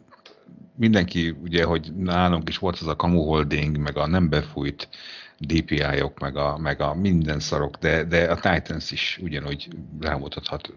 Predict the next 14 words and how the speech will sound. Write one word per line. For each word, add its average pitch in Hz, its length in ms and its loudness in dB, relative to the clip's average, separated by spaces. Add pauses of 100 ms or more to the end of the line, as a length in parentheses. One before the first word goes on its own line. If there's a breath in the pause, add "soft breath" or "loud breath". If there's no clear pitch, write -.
(140)
Tehát, - 240 -6 (680 loud breath)
és 85 180 -2
erre 104 380 6 (340)
hallottam 87 540 2
egy 78 80 2
nagyon 90 240 4
érdekes 73 600 0
elemzést, 78 840 0
a 69 640 -4
Colts-comon 71 720 0
van 76 180 0
egy 67 120 -4
srác, 69 480 -2
egy, 67 180 -8